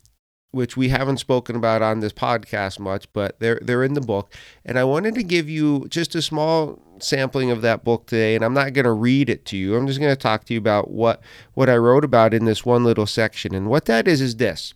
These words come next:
What are you feeding yourself? What are you feeding yourself? Now, I'm not talking about what you had for breakfast this morning, or,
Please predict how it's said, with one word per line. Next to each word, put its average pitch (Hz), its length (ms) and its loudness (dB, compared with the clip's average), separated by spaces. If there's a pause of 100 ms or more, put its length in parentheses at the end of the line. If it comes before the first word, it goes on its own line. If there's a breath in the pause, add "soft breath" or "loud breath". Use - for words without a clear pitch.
(920)
What 127 300 0
are 240 40 0
you 277 240 -2
feeding 139 520 -2
yourself? 92 640 -8 (1500 soft breath)
What 139 220 4
are - 20 2
you 240 240 2
feeding 147 400 0
yourself? - 580 -6 (440 soft breath)
Now, 131 180 -2
I'm 180 80 -4
not 208 220 2
talking 156 360 -2
about 135 260 0
what 120 160 0
you 131 100 0
had 123 240 2
for 135 100 -2
breakfast 113 560 -2
this 117 180 -4
morning, 110 600 -2
or, 110 480 2